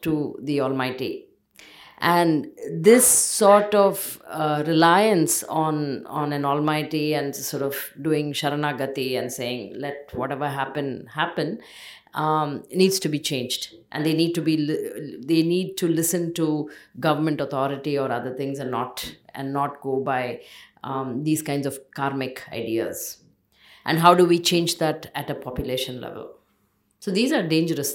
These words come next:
things that, uh, Ashoka is doing, and the government is involved with it. So the, the government is also,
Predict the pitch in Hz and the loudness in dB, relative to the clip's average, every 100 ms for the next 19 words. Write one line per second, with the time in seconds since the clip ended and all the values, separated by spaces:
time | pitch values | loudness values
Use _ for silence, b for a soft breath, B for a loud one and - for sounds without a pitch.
0 | 135 139 123 - - 98 95 - - 82 | -6 -6 -6 -8 -8 -8 -10 -10 -6 -6
1 | 65 - - 147 147 139 123 120 - 123 | -6 -10 -14 -8 -6 -6 -6 -8 -8 -8
2 | 185 - B B - 208 185 190 208 202 | -8 -10 B B 0 6 8 8 8 2
3 | 165 143 131 131 131 - 104 - B B | 2 0 -2 -2 -6 -10 -14 -16 B B
4 | B B B - 220 202 - - - - | B B B 0 6 6 6 0 -14 -8
5 | 185 233 220 185 - - - _ _ 160 | 0 4 4 2 -2 -8 -12 _ _ 0
6 | 196 196 214 247 233 202 196 190 202 185 | 6 6 8 6 6 4 4 4 4 4
7 | 139 107 | 2 -4